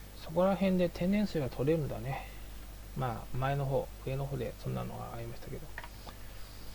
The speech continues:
千九百七十七年の十一月、多摩図書館、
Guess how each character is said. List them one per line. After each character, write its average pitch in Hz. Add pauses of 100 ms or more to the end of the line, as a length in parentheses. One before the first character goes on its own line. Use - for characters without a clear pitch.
(500)
千 226
九 208
百 - (360)
七 170
十 165
七 143
年 135
の 131
十 135
一 170
月、 165
多 139
摩 160 (240)
図 -
書 180
館、 131